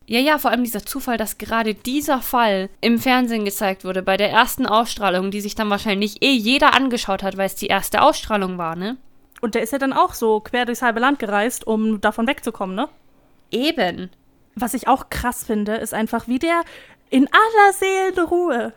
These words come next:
Speaker 2: nachdem er seine ganze Familie erschossen hat, zum Fußballspiel von seinem Sohn gegangen ist, sich das in aller Seelenruhe angeschaut hat, um den dann in aller Seelenruhe heimzubringen und den dann auch noch zu erschießen.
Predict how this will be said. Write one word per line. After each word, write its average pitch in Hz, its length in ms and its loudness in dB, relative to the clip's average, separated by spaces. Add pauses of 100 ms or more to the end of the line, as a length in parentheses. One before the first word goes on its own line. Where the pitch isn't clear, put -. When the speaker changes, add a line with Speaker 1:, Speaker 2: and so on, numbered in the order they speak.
(120)
Speaker 2:
nachdem 294 460 0
er 320 80 2
seine 277 260 0
ganze 415 640 4
Familie 370 520 -2
erschossen 240 500 0
hat, 262 200 0 (480)
zum 269 200 6
Fußballspiel 349 580 2
von 302 160 0
seinem 254 220 2
Sohn 294 300 -4
gegangen 214 360 -4
ist, 311 300 -4
sich 247 160 -6
das 254 160 -4
in 247 140 0
aller 508 600 4
Seelenruhe 403 840 4 (100)
angeschaut 311 640 -2
hat, 277 320 0
um 294 200 6
den 302 180 0
dann 285 260 4 (220)
in 339 160 4
aller 440 380 8
Seelenruhe 359 720 2 (180)
heimzubringen 285 720 0 (100)
und 320 180 4
den 269 100 0
dann 269 180 4
auch 415 140 6
noch 427 100 2
zu - 160 -4
erschießen. 208 480 -6